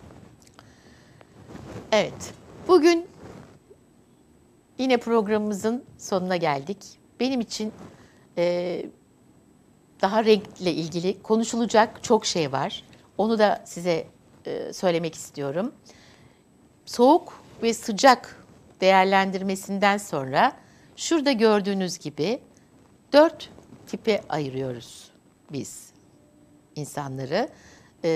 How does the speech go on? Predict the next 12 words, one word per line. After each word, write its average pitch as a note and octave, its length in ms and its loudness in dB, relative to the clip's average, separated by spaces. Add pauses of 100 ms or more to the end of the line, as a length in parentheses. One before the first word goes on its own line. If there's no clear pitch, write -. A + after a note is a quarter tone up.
(140)
renk G3 280 2
analizinde. C#3 720 -4 (340)
Her D#4 380 6
birinin F3 560 -2 (100)
de A#3 520 0
kendi B3+ 320 6
içinde A3 640 -2 (160)
üçe A3+ 260 4
ayırıyoruz. C3 680 -2 (960)
Bunu D4+ 260 2
da, E4 220 4 (400)
e, F#3+ 160 -2